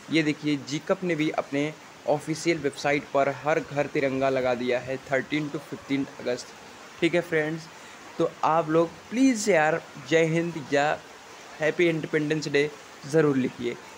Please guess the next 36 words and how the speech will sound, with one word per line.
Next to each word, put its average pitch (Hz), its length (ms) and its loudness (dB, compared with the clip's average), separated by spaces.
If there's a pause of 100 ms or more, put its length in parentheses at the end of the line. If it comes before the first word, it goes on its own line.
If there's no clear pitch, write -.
(120)
चलिए 185 220 4
अपनी 190 160 0
इस 147 140 -2
वीडियो 160 260 4
की 185 120 -6
शुरुआत 135 460 0
करते - 300 -4
हैं। 127 220 -12 (680)
अब 269 220 -2 (140)
दोस्तों, 170 420 2 (140)
आप 185 240 0
लोगों 180 260 2
को 190 140 0
जो 151 180 2
result 151 400 4
था 139 340 -6 (440)
वो 170 120 2
देखिए, 151 360 0
सीधा 160 480 -2
आप 160 240 0
लोग 151 220 -2
देखिए 135 320 -4
नए 143 400 0
update 135 380 0
में 147 180 -2
अगर 127 200 0
हम 139 240 -10 (380)
बात 143 340 2
कर 135 120 2
लें 139 160 0
आप 135 220 -4
लोगों 123 200 -4
के 123 160 -10 (1900)
इंपॉर्टेंट 156 540 0 (120)
links 147 340 0
में, 143 240 -4